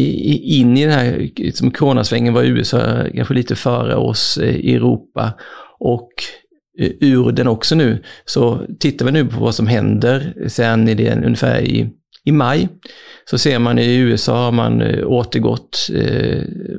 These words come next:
börjat arbeta mer normalt och så vidare. Och där ser man, liksom, en, en kraftig nedgång på den så kallade gör det själv, do it yourself-sektorn. Att, eh, man bygger mindre, eh, träkonsumtionen har faktiskt börjat gå ner. Eh, man ser det, folk börjar röra sig lite. Ungefär det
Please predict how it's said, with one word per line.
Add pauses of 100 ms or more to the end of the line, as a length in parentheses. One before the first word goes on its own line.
(100)
börjat
arbeta
mer
normalt
och
så
vidare. (380)
Och
där
ser
man,
liksom,
en,
en
kraftig
nedgång
på
den
så
kallade
gör
det
själv, (280)
do
it
yourself-sektorn.
Att,
eh, (380)
man
bygger
mindre, (600)
eh,
träkonsumtionen
har
faktiskt
börjat
gå
ner.
Eh,
man
ser
det,
folk
börjar
röra
sig
lite.
Ungefär
det